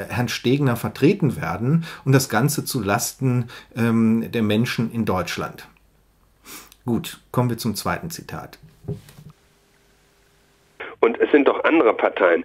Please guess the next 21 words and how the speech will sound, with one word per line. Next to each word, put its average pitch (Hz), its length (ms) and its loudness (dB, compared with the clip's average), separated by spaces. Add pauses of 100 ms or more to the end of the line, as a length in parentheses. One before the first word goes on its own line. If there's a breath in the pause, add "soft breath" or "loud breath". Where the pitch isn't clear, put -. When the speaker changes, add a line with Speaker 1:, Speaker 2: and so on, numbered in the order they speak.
(200 loud breath)
Speaker 2:
Es 107 120 6
ist 127 120 0
doch 113 100 6
Herr 104 160 4
Seehofer 127 440 8
gewesen, 113 440 8
der 107 120 8
ein 107 140 4
Ultimatum 110 600 6
an 107 100 6
seine 107 220 6
Kanzlerin, 101 600 6
äh, 101 360 6
gestellt 107 400 4
hat, 104 100 6
der 110 140 6
immer 139 160 6
noch 123 220 4
mit 139 120 6
Verfassungsklage 110 880 4
droht, 104 380 8